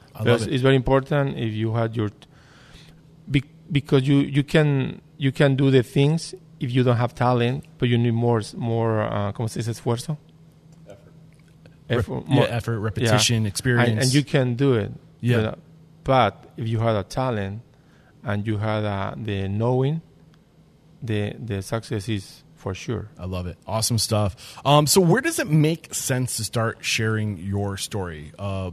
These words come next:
Speaker 1: you both are from Mexico, correct? When
Speaker 2: Yes.
Speaker 1: did you meet in Mexico?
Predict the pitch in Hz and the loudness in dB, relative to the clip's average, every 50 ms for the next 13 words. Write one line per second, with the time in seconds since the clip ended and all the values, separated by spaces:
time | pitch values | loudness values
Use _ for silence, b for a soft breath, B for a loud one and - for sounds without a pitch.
0 | 90 - - - - - 131 143 165 139 110 127 156 180 196 - 139 120 - 135 | -10 -14 -20 -20 -12 -8 -6 -6 -6 -2 0 2 2 2 2 0 -4 -4 -2 -2
1 | 117 110 110 110 - - - - - 95 73 62 78 - 95 85 117 - - - | 0 0 0 -2 -4 -8 -12 -10 -10 -10 -10 -10 -10 -10 -10 -10 -10 -12 -14 -18
2 | - - b b b b b b b _ - 120 - 113 120 123 - - - - | -20 -20 b b b b b b b _ -2 0 0 0 0 -2 -6 -8 -14 -18
3 | - - - 123 139 139 135 123 123 151 190 - 208 202 226 220 - - 240 - | -18 -8 -4 -2 0 2 4 4 4 2 2 -2 -4 -4 -4 -6 -6 -10 -6 -4
4 | 247 269 269 | -4 -4 -4